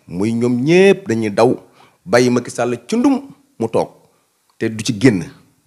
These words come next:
Ndax troisième mandat day jaay, prix la am, prix. Cent personnes morts par jour, su laajee troisième mandat, yàlla tere, yàlla bu mu am, mën naa am Sénégal. Kon nag Macky Sall du ci dugg.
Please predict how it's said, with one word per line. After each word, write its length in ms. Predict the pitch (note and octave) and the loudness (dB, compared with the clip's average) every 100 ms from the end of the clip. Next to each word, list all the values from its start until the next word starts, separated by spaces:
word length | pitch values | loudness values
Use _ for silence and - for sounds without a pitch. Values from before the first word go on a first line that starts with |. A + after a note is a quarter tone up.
| _ _ _ - | _ _ _ -18
Ndax 120 | - | -2
troisième 320 | D3+ D3 C#3 | 2 4 2
mandat 220 | A#2+ G#2+ | 0 0
day 160 | G#2+ G#2+ | 0 -2
jaay, 180 | F#2 D#2 | -2 -2
prix 200 | - C3 | 0 2
la 100 | - | 2
am, 100 | E2+ | 0
prix. 300 | A#2 F#2+ - _ _ _ _ _ _ _ _ _ _ | -4 -4 -6 _ _ _ _ _ _ _ _ _ _
Cent 260 | - D3 C#3+ - | 0 2 2 2
personnes 300 | C#3+ C3+ A2+ | 2 2 2
morts 340 | A2 A2+ G#2+ | 4 4 4
par 120 | A2+ G#2 | 4 2
jour, 240 | G2+ F2 | 2 -2
su 120 | - | 0
laajee 280 | A2 G#2 G2 | 4 4 2
troisième 380 | - G#2 G2 F#2 | 0 0 2 0
mandat, 200 | F#2 F2+ | 0 0
yàlla 220 | F#2+ G2 F2+ | 2 2 2
tere, 360 | F#2 D2+ - - | -2 -2 -4 -2
yàlla 220 | G2+ A#2 | 2 2
bu 60 | A#2 | 2
mu 60 | |
am, 120 | G#2 - _ _ _ | -2 -4 _ _ _
mën 160 | - G2 | -2 2
naa 120 | G2+ | 2
am 100 | D#2+ | 2
Sénégal. 380 | F#2 E2 D2 D2 | 0 -2 -2 -6
Kon 100 | - G#2+ | -4 -2
nag 120 | G2+ | 0
Macky 200 | A2 G#2 | -2 0
Sall 160 | G2 | 0
du 60 | F#2+ | 0
ci 80 | F#2 | -4
dugg. 220 | E2+ C#2+ | -6 -8